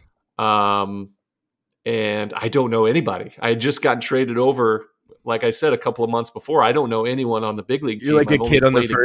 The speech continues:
Speaker 1: against
Speaker 2: day of
Speaker 1: them.
Speaker 2: school, like, "Hey, guys,
Speaker 1: <laughs>
Speaker 2: what's up? I'm Jerry. What's
Speaker 1: Yeah,
Speaker 2: going on?"
Speaker 1: yeah. I'm like,
Speaker 2: <laughs>
Speaker 1: "Hey, hey, guys." And, and my first game,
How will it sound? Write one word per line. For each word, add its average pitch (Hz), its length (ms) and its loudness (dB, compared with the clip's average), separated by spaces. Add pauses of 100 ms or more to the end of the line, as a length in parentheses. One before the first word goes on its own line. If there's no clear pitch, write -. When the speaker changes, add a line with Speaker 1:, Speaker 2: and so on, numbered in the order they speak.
(120)
Speaker 1:
against 131 40 -4
Speaker 2:
day 123 140 6
of 113 60 2
Speaker 1:
them. - 60 -2
Speaker 2:
school, 123 420 2
like, 123 220 0
"Hey, 302 220 2
guys, 254 460 8
Speaker 1:
<laughs> - 0 -
Speaker 2:
what's 349 280 0
up? 330 280 12
I'm 190 160 4
Jerry. 240 580 8
What's 147 120 0
Speaker 1:
Yeah, 160 80 10 (460)
Speaker 2:
going 160 120 6
on?" 120 60 -6
Speaker 1:
yeah. 180 240 8 (120)
I'm 247 120 10
like, - 180 6
Speaker 2:
<laughs> - 0 -
Speaker 1:
"Hey, 196 380 6
hey, 190 240 0
guys." 135 460 2
And, 147 420 2
and 143 300 -2
my 135 160 2
first 196 400 0
game, 135 460 2